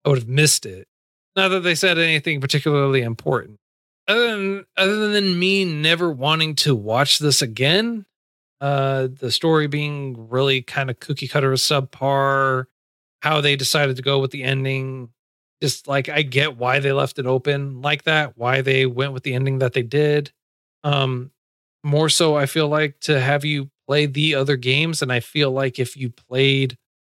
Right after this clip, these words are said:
all, like, five, six, seven, or whatever games, that you may get more story out of it.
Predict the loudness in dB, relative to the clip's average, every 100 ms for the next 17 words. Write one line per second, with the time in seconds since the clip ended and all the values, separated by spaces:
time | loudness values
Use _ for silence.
0 | -4 0 2 2 2 2 2 2 0 -2
1 | -4 -8 -10 -8 0 0 0 0 2 2
2 | 0 0 0 0 -2 0 2 2 0 -4
3 | -4 0 2 2 0 -2 -2 -4 -4 -6
4 | -2 2 2 2 -2 -2 -6 -6 0 2
5 | 2 2 0 0 -2 -2 -4 -4 -2 2
6 | 2 0